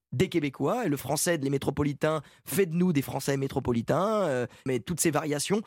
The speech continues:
font du français, et c'est un, un grand mariage, euh, de francophilie qui est, euh, euh, je pense, euh, bénéfique et nécessaire, et qui nous nourrit les uns les autres.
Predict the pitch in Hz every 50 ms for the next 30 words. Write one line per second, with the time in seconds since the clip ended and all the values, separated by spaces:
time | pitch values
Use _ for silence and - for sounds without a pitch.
0 | - - _ - - - 214 226 185 175 156 - - 143 131 - 143 143 175 226
1 | - - - - - - 135 - 156 165 - 139 131 - - - - - - 131
2 | 139 117 127 107 143 175 185 175 160 165 156 160 165 180 180 147 143 135 127 -
3 | - - - 131 135 123 - - 135 127 - - 170 - - - 143 139 156 185
4 | 226 247 208 - - - - - 120 120 139 147 175 185 175 139 131 117 113 113
5 | - - - - 101 120 110 101 92 113 135 131 - - 127 156 151 - 131 127
6 | 123 113 110 110 104 - - - - - 113 - 98 113 143 139 160 - 277 262
7 | - - - - 143 131 135 139 - 156 - 247 269 - 175 - - 165 160 139
8 | - 147 - 156 156 151 147 156 180 208 196 233 285 302 254 190 151 160 151 147
9 | 139 120 123 123 - -